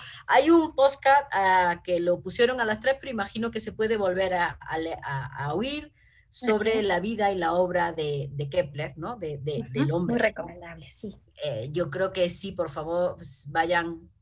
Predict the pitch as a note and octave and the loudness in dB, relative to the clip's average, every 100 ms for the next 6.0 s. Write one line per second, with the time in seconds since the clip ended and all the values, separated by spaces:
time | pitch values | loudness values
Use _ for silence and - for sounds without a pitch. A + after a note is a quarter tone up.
0 | - D#3+ E3 F#3 F3+ F3 D#3+ E3+ F#3 F3+ | -12 -6 -4 -2 -4 -2 -2 0 -2 -2
1 | F3+ C4+ - _ - - - _ _ _ | -4 -6 -14 _ -20 -20 -20 _ _ _
2 | B3 B3+ C4 C4 B3+ B3+ B3 B3+ B3 - | -6 -4 -2 -2 -2 -2 -2 -2 -6 -2
3 | C4 D#4 E4+ E4 D#4+ D#4 D4 D4 D4 C#4+ | 0 2 2 2 0 -2 0 0 0 0
4 | C4+ B3+ A3 A#3+ - A3+ G3+ G3 - - | 0 0 -4 0 2 0 -2 -4 -4 -4
5 | G3+ F#3+ F#3 G3+ F#3 G#3 E3+ D3+ E3 C#4 | -2 -2 -2 -6 -4 -2 -2 -2 -6 -6